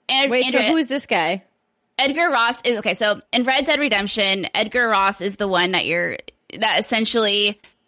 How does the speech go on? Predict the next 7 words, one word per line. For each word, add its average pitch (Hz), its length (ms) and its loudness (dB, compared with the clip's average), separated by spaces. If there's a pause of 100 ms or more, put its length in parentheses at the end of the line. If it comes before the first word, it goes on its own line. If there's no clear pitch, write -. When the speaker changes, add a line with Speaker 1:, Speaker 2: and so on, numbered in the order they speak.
(400)
Speaker 1:
kills 196 400 0
John 175 280 0
Marston. 151 640 -2
And 185 440 0
after 214 480 2
three 226 260 0
years, 226 400 0